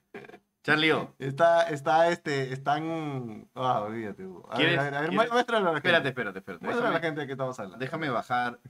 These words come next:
Speaker 1: estas fotillos que las tengo acá.
Speaker 2: Ay, ay.
Speaker 1: Porque yo hoy, hoy me he disfrazado, Charlie O, de modelo.
Speaker 2: Sí, no, tú eres
Speaker 1: ¿No?
Speaker 2: un modelo, Hugo.
Speaker 1: Soy,
Speaker 2: Eres,
Speaker 1: dices,
Speaker 2: eres un personaje.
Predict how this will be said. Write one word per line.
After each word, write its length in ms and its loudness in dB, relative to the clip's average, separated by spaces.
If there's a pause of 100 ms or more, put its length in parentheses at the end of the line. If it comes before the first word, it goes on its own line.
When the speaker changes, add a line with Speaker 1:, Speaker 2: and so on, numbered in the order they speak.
(200)
Speaker 1:
estas 320 -12
fotillos 480 -10
que 80 -16
las 140 -12
tengo 240 -10
acá. 420 -6
Speaker 2:
Ay, 300 -4
ay. 80 -12
Speaker 1:
Porque 260 -2
yo 140 4
hoy, 100 0
hoy 220 0
me 80 0
he 20 0
disfrazado, 460 0
Charlie 320 0
O, 100 2
de 80 0
modelo. 560 -2 (440)
Speaker 2:
Sí, 260 -6
no, 160 -4
tú 100 2
eres 240 2
Speaker 1:
¿No? 140 0
Speaker 2:
un 340 -4
modelo, 540 -8
Hugo. 260 -12
Speaker 1:
Soy, 300 0
Speaker 2:
Eres, 160 -8
Speaker 1:
dices, 580 -8
Speaker 2:
eres 220 -6
un 80 -6
personaje. 580 -8